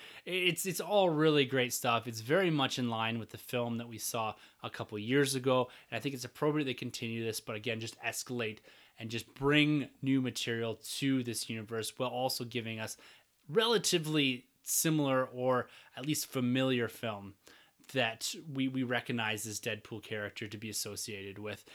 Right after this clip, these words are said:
And I think very much they did that. My first reaction on Twitter to this was,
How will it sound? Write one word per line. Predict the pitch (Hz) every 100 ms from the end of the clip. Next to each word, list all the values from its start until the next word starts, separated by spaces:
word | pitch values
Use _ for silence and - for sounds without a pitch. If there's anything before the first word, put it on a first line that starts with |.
| - -
And | 117
I |
think | 113 170 156 123
very | 120 147 147 139
much | 123 117
they | 117
did | 110 110
that. | 113
My | 120 117
first | 160 151
reaction | 131 120 117 113
on | 101
Twitter | - 120
to | 110
this | 107 104 117
was, | 107